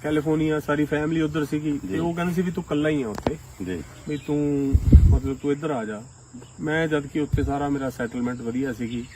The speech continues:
Speaker 1: ਤੇ ਜੌਬਸ ਵੀ ਹੋਰ ਸਭ ਸੈੱਟ ਸੀਗਾ, ਕੰਮ ਮਿਊਜ਼ਿਕ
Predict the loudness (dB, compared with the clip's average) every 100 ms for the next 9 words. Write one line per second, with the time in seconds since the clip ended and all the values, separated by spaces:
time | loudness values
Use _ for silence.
0 | -20 -20 -20 -20 -20 -14 -8 -4 -4 -4
1 | -4 -4 -4 -4 -6 -4 -2 -2 -4 -6
2 | -8 -6 -8 -8 -6 -4 -4 -4 -4 -2
3 | 0 0 -4